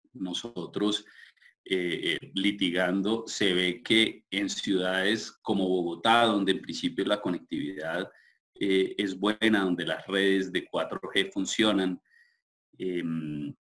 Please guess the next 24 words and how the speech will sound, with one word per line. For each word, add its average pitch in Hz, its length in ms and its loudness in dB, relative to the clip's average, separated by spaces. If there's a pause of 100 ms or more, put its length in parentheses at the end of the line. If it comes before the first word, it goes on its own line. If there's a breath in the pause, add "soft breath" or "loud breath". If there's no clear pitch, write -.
(280)
pues 101 220 -4
hay 104 260 4
dificultades 98 640 -2
de 98 80 -2
conexión, 113 840 4
se 87 220 -8
pierde 90 840 0
el 82 460 -4
video, 110 760 4
se 85 580 -6
retrasa 90 720 -2
el 82 140 -2
audio, 110 720 4
en - 80 -20
fin, 110 280 0
hay 92 160 2 (100)
dificultades. - 880 0 (640)
Em, 85 920 -4 (540)
pero 80 180 -4
bueno, 120 380 2 (380 loud breath)
el 90 220 -4
tema 104 360 4
de, 110 320 4
<clears throat> - 680 4